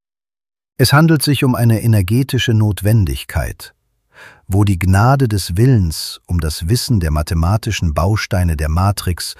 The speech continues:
Lautwesen und Gematria fehlt, bleibt die Kommunikation auf die Oberfläche von Tinte und Schall reduziert. Der Rückzug schützt das Feld vor der Entropie limitierter Programme.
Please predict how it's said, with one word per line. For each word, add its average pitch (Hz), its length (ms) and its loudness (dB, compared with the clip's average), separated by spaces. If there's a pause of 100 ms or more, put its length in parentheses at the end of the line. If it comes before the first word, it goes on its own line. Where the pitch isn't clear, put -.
(320)
Lautwesen 82 800 0
und 82 240 -6
Gematria 80 680 -2
fehlt, 92 540 -2 (560)
bleibt 120 480 2
die 135 80 0
Kommunikation 123 1080 0
auf - 160 -6
die 87 160 -6
Oberfläche 110 720 -2
von 73 300 -6
Tinte 120 580 0 (100)
und 120 160 -2
Schall 69 380 -2
reduziert. - 800 -10 (920)
Der 104 140 2
Rückzug 143 640 0
schützt - 420 -6
das 92 160 -2
Feld 101 520 0
vor 95 220 -4
der 82 160 -2
Entropie 101 720 -2 (160)
limitierter 82 720 -2
Programme. 76 680 -4